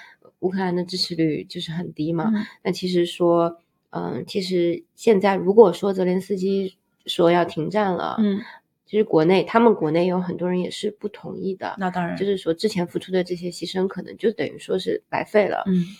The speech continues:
Speaker 1: 但是继续这样打下去，也不知道会是一个怎么样的结果，也许会，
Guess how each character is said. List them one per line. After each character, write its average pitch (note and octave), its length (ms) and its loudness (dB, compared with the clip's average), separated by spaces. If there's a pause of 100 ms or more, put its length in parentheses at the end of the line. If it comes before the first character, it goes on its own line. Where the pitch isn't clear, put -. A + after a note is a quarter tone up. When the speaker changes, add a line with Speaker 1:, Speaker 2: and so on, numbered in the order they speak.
(120)
Speaker 1:
但 G#3 160 6
是 A3 80 8
继 A#3+ 140 4
续 G3+ 180 2
这 G3+ 120 2
样 G3 120 2
打 E3+ 120 -2
下 F3 120 -2
去， F#3 200 -8
也 F3 140 0
不 - 140 -16
知 G3 120 4
道 G3 160 4
会 F3+ 100 -2
是 F3 140 -6
一 - 20 -2
个 D#3 60 -2
怎 D#3 100 -8
么 D#3+ 80 -2
样 E3 80 2
的 F#3 60 -2
结 F#3 180 -2
果， G2+ 160 -4
也 F#3 140 2
许 F3+ 120 -8
会， F3 160 -10